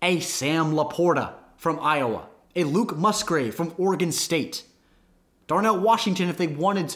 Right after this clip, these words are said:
to have that typical Y to boost the run game, to help the offensive line in certain scenarios.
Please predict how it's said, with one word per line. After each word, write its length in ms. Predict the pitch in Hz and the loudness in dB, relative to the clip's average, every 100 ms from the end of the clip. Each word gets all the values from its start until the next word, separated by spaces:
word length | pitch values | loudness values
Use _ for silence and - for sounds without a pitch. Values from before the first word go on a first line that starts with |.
| - | -8
to 140 | - 175 | -2 0
have 180 | 180 160 | 0 0
that 200 | 180 - | -2 -2
typical 360 | 180 170 175 | -4 -2 -2
Y 380 | 139 156 160 147 127 | 0 2 4 2 0
to 80 | 156 | -4
boost 400 | 123 196 180 - | -2 -2 -2 -2
the 80 | |
run 320 | 165 170 170 143 | 0 0 2 0
game, 320 | 123 85 - _ _ | -2 -4 -14 _ _
to 140 | 226 208 | -2 2
help 340 | - 254 254 | 4 2 2
the 120 | 185 | 2
offensive 440 | 165 170 151 160 151 | 2 0 -2 -2 0
line 400 | 151 143 123 113 - - - | 2 2 0 -6 -14 -20 -4
in 120 | 185 | -2
certain 240 | 185 196 | 0 0
scenarios. 760 | 175 165 156 139 113 80 - - | 0 0 0 0 -2 -4 -12 -16